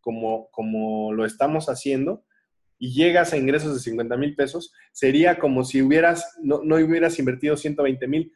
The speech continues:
sino como hubiera, como si hubieras invertido doce millones de pesos en una propiedad en renta o seis millones de pesos en la bolsa de valores.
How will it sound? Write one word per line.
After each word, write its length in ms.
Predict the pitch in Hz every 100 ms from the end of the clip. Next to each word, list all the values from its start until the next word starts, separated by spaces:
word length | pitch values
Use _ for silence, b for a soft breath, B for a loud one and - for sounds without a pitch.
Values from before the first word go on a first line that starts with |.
| _
sino 260 | - 127 127
como 180 | 131 131
hubiera, 240 | 143 156 - -
como 180 | 131 127
si 100 | 131
hubieras 220 | 147 151
invertido 380 | 139 120 143 143
doce 280 | 135 151 165
millones 460 | 143 131 143 143
de 100 | 131
pesos 400 | 120 135 131 139 117
en 120 | 120
una 260 | 135 131
propiedad 340 | 123 110 120 131
en 120 | 135
renta 420 | 143 143 135 147 - _ -
o 100 | 113
seis 320 | - 143 139
millones 440 | 139 131 135 131
de 100 | 120
pesos 500 | 107 120 - 123 - _ _ _ _ -
en 380 | 120 123 127 123
la 140 | 113 107
bolsa 320 | 113 113 120
de 80 | 107
valores. 580 | 95 101 98 - -